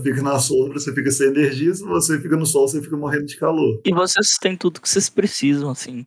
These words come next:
Speaker 2: tipo assim, vocês sentem falta de alguma coisa? Porque, assim, igual você falou do frio, você tem, vai ter que ter uma preparação aí pro frio. O calor também, e pra diversas situações, N situações. É,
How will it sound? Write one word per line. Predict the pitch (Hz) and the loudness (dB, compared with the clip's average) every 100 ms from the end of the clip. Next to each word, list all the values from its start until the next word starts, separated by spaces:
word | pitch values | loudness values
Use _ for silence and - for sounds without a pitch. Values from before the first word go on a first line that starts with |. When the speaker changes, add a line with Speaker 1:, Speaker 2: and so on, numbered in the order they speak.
| _ | _
Speaker 2:
tipo | - 117 | -2 0
assim, | - 120 | 0 0
vocês | - 110 | 0 2
sentem | - 147 190 | 4 2 2
falta | 156 113 127 - | 0 2 2 0
de | - | 2
alguma | 120 117 147 | 2 0 -6
coisa? | - 156 170 127 - - - _ - | 0 2 2 -2 -8 -16 -20 _ -2
Porque, | 165 - | 0 2
assim, | 156 - 135 117 | 2 4 2 2
igual | 127 | 2
você | 127 | 2
falou | 139 120 | 2 2
do | 117 | 2
frio, | - - 120 175 | -2 0 4 4
você | 170 127 | 4 2
tem, | 120 120 - - | 0 -4 -2 -2
vai | 117 | 0
ter | 110 | 0
que | - | -2
ter | - | 0
uma | 120 | 2
preparação | - - 156 254 - 170 | 2 0 0 0 0 -2
aí | 160 | 0
pro | 190 | 0
frio. | - - 120 113 - - - _ _ | 0 2 4 2 -2 -20 -20 _ _
O | - | 0
calor | - 123 - | 0 2 0
também, | - 202 180 131 123 117 | 0 0 2 0 0 -4
e | |
pra | - 123 120 123 | -2 0 0 -2
diversas | - 127 117 123 - 165 | -2 0 2 0 0 -6
situações, | - - 180 - 131 120 117 | -4 0 0 2 2 2 0
N | - 143 | -4 -4
situações. | - - 190 - 123 120 - - _ _ _ _ _ - | -2 2 2 0 -2 -2 -6 -14 _ _ _ _ _ 0
É, | 113 113 110 110 | 2 4 2 0